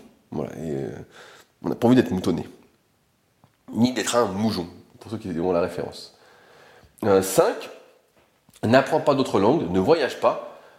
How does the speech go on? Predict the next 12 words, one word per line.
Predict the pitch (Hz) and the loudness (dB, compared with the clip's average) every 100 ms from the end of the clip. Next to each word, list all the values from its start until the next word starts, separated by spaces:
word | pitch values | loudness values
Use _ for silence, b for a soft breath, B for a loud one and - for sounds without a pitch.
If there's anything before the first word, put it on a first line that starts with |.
| B _ | B _
ne | 120 | -4
t'intéresse | 151 170 160 135 127 | 0 0 0 -2 -4
surtout | - 185 180 | -4 -4 -2
pas | - - | 0 0
aux | 123 110 | 0 0
gens | 135 202 - | 0 -2 -4
qui | |
ne | 110 | -6
sont | 107 | -6
pas | 98 - | 0 0
comme | - 107 | 2 0
toi. | - - | -2 -4